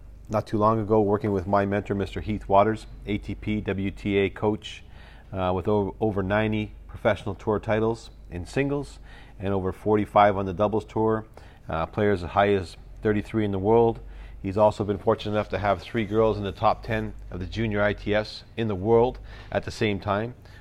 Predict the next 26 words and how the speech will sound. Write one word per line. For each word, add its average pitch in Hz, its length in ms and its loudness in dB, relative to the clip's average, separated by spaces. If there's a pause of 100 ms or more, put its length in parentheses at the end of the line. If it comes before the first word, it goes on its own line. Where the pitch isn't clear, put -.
which 90 160 -8
is 85 80 -8
simply 101 380 -2
unbelievable 98 540 -2
and, 87 280 -6
and 87 180 -8
highly 104 560 2 (480)
improbable, 110 800 2
but 95 140 -4
he's 87 140 -8
done 107 200 0
it. 117 100 -4 (400)
His 117 200 -2
system 131 400 0
is 104 100 0
simply 110 320 -2
remarkable. 107 720 0 (200)
Uh, 85 200 -4
I 95 100 0
started 104 320 0
coaching 104 360 -4
tennis 101 280 -4
here 101 240 -2
eight 107 220 -4
years 104 240 -4
ago, 120 300 -2